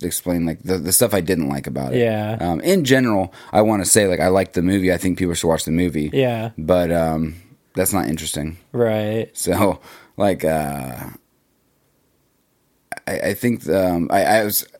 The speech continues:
Speaker 1: I was trying to come up with a way to make the meme 'cause I'm not super savvy on computer stuff, as you know, because
Speaker 2: Yeah.
Speaker 1: I usually have to get a hold of you.
Speaker 2: <laughs>
Speaker 1: But, um, I want somebody to make it 'cause I won't be able to.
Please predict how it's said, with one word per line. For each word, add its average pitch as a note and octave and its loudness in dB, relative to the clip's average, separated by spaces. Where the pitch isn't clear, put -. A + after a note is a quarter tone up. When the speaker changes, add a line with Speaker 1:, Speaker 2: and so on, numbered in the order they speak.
Speaker 1:
I A#2 6
was C3 4
trying F3 2
to F#3+ 0
come F3+ 2
up D3 2
with C3+ 2
a A#2+ 4
way A#2+ 4
to A2 2
make G2+ 2
the G#2 0
meme G2+ 2
'cause G2+ -2
I'm G2+ 4
not A#2+ 0
super A2 4
savvy F#2 4
on F2+ 0
computer E2+ -2
stuff, G2 0
as G2+ 2
you A#2 2
know, E2 0
because F2+ -4
Speaker 2:
Yeah. B2 2
Speaker 1:
I G2 0
usually G2 0
have F2 -6
to F2 -10
get F2 0
a - 0
hold F2+ 2
of F#2 2
you. F2 2
Speaker 2:
<laughs> - -4
Speaker 1:
But, A2 4
um, G2+ 2
I A2+ 6
want B2 2
somebody A2 2
to - -2
make G2+ 2
it F2 2
'cause F2 -2
I F2+ 4
won't F#2 0
be E2+ 2
able D2+ 0
to. D#2 -2